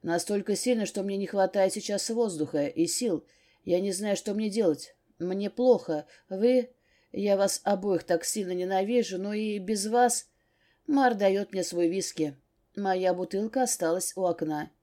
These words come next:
Прикладываюсь, не понимая, что так сильно воет моя собственная душа.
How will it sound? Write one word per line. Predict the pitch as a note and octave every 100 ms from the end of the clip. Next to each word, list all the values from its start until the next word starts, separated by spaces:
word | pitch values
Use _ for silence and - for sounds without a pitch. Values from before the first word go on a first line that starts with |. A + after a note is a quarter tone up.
| _ _ _ _ -
Прикладываюсь, | C4 B3+ C4+ C4+ A3+ F#3 -
не | F#3+
понимая, | F#3+ F3+ F#3 F#3
что | E3+ F#3
так | F3 F3 -
сильно | - G3+ B3 A3+
воет | F#3 F#3+
моя | A#3+ A#3+ A#3
собственная | - D#3 D3 - F#3 F#3 -
душа. | E3 E3+ - C#3+ C#3